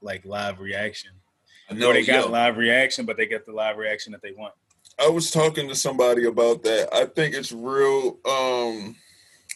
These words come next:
Speaker 2: I don't, I don't like it 'cause, like you said, they can drive the narrative.
Speaker 1: Right.
Speaker 2: I don't
Speaker 1: It's
Speaker 2: like,
Speaker 1: tr-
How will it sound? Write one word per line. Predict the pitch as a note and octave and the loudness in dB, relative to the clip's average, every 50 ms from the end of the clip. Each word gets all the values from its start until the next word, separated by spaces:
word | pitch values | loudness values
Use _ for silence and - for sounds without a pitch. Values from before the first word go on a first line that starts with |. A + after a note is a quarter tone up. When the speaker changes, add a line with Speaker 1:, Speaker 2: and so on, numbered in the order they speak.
| - | -2
Speaker 2:
I | B2 C#3 | 0 2
don't, | D#3+ E3+ D#3+ D3+ A2+ - | 2 2 0 -2 -4 -2
I | - A#2+ | -4 -2
don't | C3 C3 B2+ A#2 A2 | -2 -4 -4 -2 0
like | A2+ A#2 A2+ F#2+ | 0 0 0 0
it | F#2 E2 - - _ _ | -2 -6 -6 -8 _ _
'cause, | - G#2+ G2+ A2 | -16 -10 -4 -4
like | A2+ G#2+ G#2 | -4 -4 -4
you | G#2+ F#2+ | -8 -8
said, | - - A2 G2+ F#2 | -4 -4 -4 -4 -4
they | G#2 G#2 | -6 -6
can | G#2+ G#2 | -6 -8
drive | F#2 G2+ G2 G2 F#2+ F2+ | -6 -4 -4 -4 -4 -4
the | E2+ E2 | -6 -6
narrative. | E2+ F2 F2+ F2 E2 D#2 D#2 - - _ _ _ _ _ _ _ _ _ _ _ _ _ - | -4 -4 -4 -4 -6 -6 -10 -14 -18 _ _ _ _ _ _ _ _ _ _ _ _ _ -8
Speaker 1:
Right. | A#2+ A#2+ A2 G#2 G#2 - _ _ _ _ _ - | -6 -6 -6 -6 -8 -14 _ _ _ _ _ -8
Speaker 2:
I | F2+ G#2+ | -6 -4
don't | A2 A#2 A#2 A2 G2 E2 | -2 -4 -4 -4 -8 -10
Speaker 1:
It's | D#2 F2+ | -8 -4
Speaker 2:
like, | - - G2+ F2 | -4 -2 -2 -4
Speaker 1:
tr- | D#2+ | -6